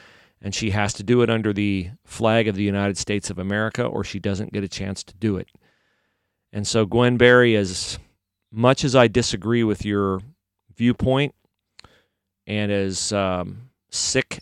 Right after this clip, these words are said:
as it makes me to my stomach to see you on that podium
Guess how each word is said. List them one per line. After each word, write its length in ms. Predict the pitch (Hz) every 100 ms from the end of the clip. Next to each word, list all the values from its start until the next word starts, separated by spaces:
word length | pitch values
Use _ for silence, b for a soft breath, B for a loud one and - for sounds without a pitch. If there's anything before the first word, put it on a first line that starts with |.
| _
as 200 | 110 101
it 120 | -
makes 360 | 107 113 - -
me 240 | 113 113
to 160 | - 104
my 180 | 101 95
stomach 460 | - 113 110 120 -
to 100 | 104
see 240 | - 113
you 240 | 104 107 101
on 140 | 104
that 200 | 101 -
podium 500 | - 107 107 107 107